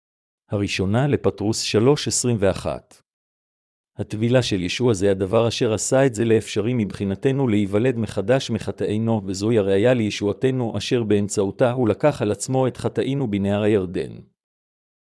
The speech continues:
הוא מת על הצלב כדי לשאת את העונש על חטאינו.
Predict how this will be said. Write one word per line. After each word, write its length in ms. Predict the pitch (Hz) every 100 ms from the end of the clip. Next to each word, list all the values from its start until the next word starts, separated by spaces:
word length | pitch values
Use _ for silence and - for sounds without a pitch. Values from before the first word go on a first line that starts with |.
| _ _
הוא 160 | 117 123
מת 260 | 170 175
על 100 | 104
הצלב 520 | 92 - 104 87 82 -
כדי 240 | 107 98 101
לשאת 380 | 95 - 127
את 120 | 107 110
העונש 380 | 120 123 117
על 80 | 117
חטאינו. 640 | - 110 107 87 80 65